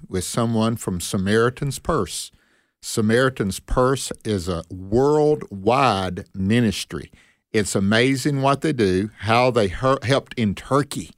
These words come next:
just recently because of the earthquake there, how they helped, uh, in Mississippi during Rolling Fork and the tornado that ripped through there. The resources is amazing. And this interview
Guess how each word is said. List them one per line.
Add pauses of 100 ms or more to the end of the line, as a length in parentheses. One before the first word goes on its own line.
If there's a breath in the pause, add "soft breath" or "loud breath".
(240)
just
recently (280 soft breath)
because
of
the
earthquake
there,
how
they
helped, (380 soft breath)
uh,
in
Mississippi
during
Rolling
Fork
and
the
tornado
that
ripped
through
there. (320 loud breath)
The
resources
is
amazing.
And
this
interview